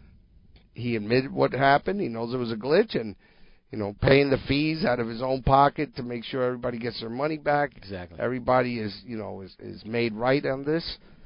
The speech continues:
Speaker 1: You, you, what can you say?
Speaker 2: Yeah.
Speaker 1: I, I honestly think that as soo-, if this gets processed right away, it's gonna make him look even better in the sense that,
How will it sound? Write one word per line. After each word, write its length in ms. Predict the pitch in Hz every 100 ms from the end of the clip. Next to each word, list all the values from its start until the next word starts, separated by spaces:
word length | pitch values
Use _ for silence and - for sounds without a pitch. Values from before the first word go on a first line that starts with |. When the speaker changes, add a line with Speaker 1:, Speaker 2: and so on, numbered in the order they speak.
| - - - - _
Speaker 1:
You, 140 | 143 147 165
you, 120 | 139 - 117 120
what 380 | 131 131 120 131
can 120 | 143
you 60 | 135
say? 320 | - - 170
Speaker 2:
Yeah. 80 | 107
Speaker 1:
I, 460 | - 127 139 139
I 160 | 139 147
honestly 400 | 165 156 147 127 -
think 260 | 160 156
that 180 | 143 131 - - - _ -
as 100 | -
soo-, 100 | 165
if 240 | 156 131
this 160 | 123 147
gets 200 | - 127
processed 440 | - 147 143 135 113
right 340 | 120 123 139 135
away, 540 | 131 165 165 139 131 _ - - -
it's 140 | 120 -
gonna 160 | 147
make 240 | 139 135 131
him 100 | 123
look 180 | 120
even 240 | 135 127 113
better 300 | 127 147 127
in 100 | 120
the 80 | 110
sense 280 | - 131 123
that, 180 | 131 113